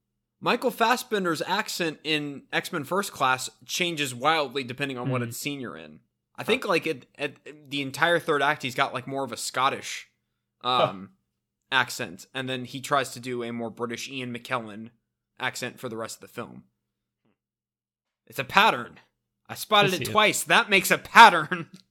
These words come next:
Speaker 3: It's
Speaker 2: That
Speaker 3: his,
Speaker 2: makes sense to me.
Speaker 3: yeah, it's his, it's his, uh, it's his mark. It's his calling <laughs> card.
Speaker 2: Yes.
Speaker 1: We better
Speaker 2: Um,
Speaker 1: watch his other movies and find, find, find the mark.
Speaker 3: Yeah, there's a
Speaker 1: Mark of
Speaker 3: part,
Speaker 1: the
Speaker 3: there's,
Speaker 1: Beast.
Speaker 3: there's one part where Aaron Taylor Johnson's like,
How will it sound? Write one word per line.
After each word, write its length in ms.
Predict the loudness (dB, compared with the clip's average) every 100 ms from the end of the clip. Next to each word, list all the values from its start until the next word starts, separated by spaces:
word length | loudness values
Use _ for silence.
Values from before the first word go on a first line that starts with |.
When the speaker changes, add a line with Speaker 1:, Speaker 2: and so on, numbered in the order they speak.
| _ _ _ _ -16 _ -12
Speaker 3:
It's 100 | -6
Speaker 2:
That 60 | -2
Speaker 3:
his, 20 |
Speaker 2:
makes 120 | -2
sense 200 | -4 -12
to 80 | -10
me. 60 | -8
Speaker 3:
yeah, 80 | -8
it's 80 | -10
his, 160 | -20
it's 140 | -20 -20
his, 180 | -16 -10
uh, 220 | -10 -10 _ _ -18
it's 120 | -14
his 160 | -16
mark. 340 | -12 -12 -12 _ _
It's 120 | -20
his 100 | -10
calling 200 | -2 0
<laughs> 160 | 0 -6
card. 280 | -6 -6 -10 _ _ _ _ _
Speaker 2:
Yes. 240 | -18 -18 -20 _ _ _ _ _ -20 -20 _ _ _ _ _ _ _ _
Speaker 1:
We 80 | 0
better 220 | 2 2
Speaker 2:
Um, 80 | 2
Speaker 1:
watch 200 | 0 0
his 140 | -2 -6
other 200 | -4 -4
movies 540 | -2 -4 -4 -6 -6 -10
and 160 | -12
find, 480 | -8 -6 -6 -8 -14 _ _
find, 420 | _ -8 -8 -14 -10
find 280 | -8 -6
the 40 | -6
mark. 400 | -6 -6 -6 -10 _ -4
Speaker 3:
Yeah, 140 | -2
there's 160 | 0 -2
a 20 |
Speaker 1:
Mark 120 | 0
of 60 | 2
Speaker 3:
part, 180 | 0 -2
Speaker 1:
the 160 | 0
Speaker 3:
there's, 120 | 2 0
Speaker 1:
Beast. 140 | -2
Speaker 3:
there's 180 | -2 -2
one 220 | -2 -2
part 240 | 0 0
where 100 | 0
Aaron 140 | -2 -2
Taylor 200 | -4 -2
Johnson's 400 | -4 -6 -8 -6
like, 220 | -8